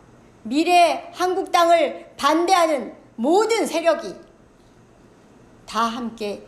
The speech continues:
힘을 모아 검찰 개혁을 성공시키려고 하고 있습니다. 이 큰 의미와 성과는 곧 나타날 것으로 확신합니다.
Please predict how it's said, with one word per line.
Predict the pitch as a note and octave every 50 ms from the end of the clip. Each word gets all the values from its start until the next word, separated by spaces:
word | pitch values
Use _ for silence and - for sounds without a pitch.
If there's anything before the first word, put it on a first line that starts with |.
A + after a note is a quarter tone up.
| - - -
힘을 | - - D#4+ D#4+ E4 D4+
모아 | C4 A#3+ A3 A3 A3 A3+ - - - - - - - _ - - _ - - - - - - - -
검찰 | - C4+ D4+ D#4+ D#4+ D#4 E4+ F4 E4 D#4 D#4
개혁을 | - C4 C4+ C#4+ D4+ D#4 D#4 D#4+ E4+ E4 D#4+ C#4 - -
성공시키려고 | - D#4+ F4+ F4+ F4 G4+ G4 G4 F4 - - - - F#4+ F#4 F4+ F4+ F4+ F4+ D#4+
하고 | C#4+ - - - - F4+ F#4 F4 D#4+
있습니다. | B3+ A3 - - G#3+ G3 F#3+ - E3 - - - - - _ _ _ _ - _ - _ _ _ _ _ - _ - - - _ _ - - - _ _ _ _ - _ _ -
이 | A#3 C4+ D4 D#4+ D#4 D#4 D#4+
큰 | - - - G#4+ G4+ G4+ F4+ - - - - -
의미와 | - B3+ C4 C4+ C#4 C4 A#3+ A3 G#3
성과는 | G3+ - C4 C4 B3 B3 B3 A3+ G#3+ G#3 G3 F3+ F3 - - - _ _ _ - _ - - _ - - - - - - _ _ _ _ - -
곧 | - A#3 G#3 G3 - - - - - - - _ _ _ - _ _ -
나타날 | G#3 A3 A3 - - B3 B3 B3+ B3 A#3 A3+ A#3
것으로 | - G#3+ G3 - - G#3+ - - - - - - - _ _ _ - -
확신합니다. | - C#4 - - - B3+ G#3+ F#3+ - - - -